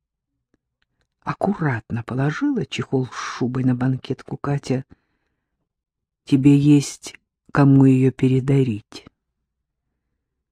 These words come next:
«Как же ты низок, Виталик!»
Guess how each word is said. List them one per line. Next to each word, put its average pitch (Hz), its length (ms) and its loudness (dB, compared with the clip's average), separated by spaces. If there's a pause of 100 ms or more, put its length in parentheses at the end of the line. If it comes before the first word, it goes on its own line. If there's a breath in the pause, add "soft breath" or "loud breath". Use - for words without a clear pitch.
(760)
«Как - 260 -16
же 139 160 -8
ты - 240 -6
низок, 131 880 -2 (460)
Виталик!» - 800 -12